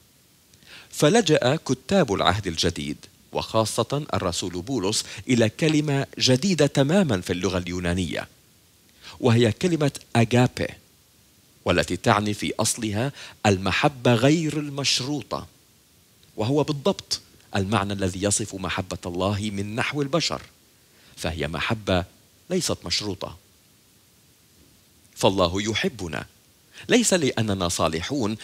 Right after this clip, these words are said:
بل بالرغم من أننا خطاة وأشرار. إن المحبة الإلهية محبة تعطي دون أن تنتظر ردا أو مكافأة.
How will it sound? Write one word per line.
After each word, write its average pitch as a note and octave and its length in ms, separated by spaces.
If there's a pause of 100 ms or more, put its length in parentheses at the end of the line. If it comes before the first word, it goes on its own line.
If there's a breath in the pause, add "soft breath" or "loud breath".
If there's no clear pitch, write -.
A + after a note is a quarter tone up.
(180 loud breath)
بل C3 260
بالرغم D3+ 640
من F#2 400
أننا G2 440
خطاة F2 500
وأشرار. G#2+ 760 (1500 loud breath)
إن C#3+ 120
المحبة D3 480
الإلهية G2+ 920
محبة A2 560
تعطي D3+ 720 (640)
دون B2+ 240
أن G#2 340
تنتظر G2 720
ردا F2+ 480
أو E2+ 120
مكافأة. D#2+ 680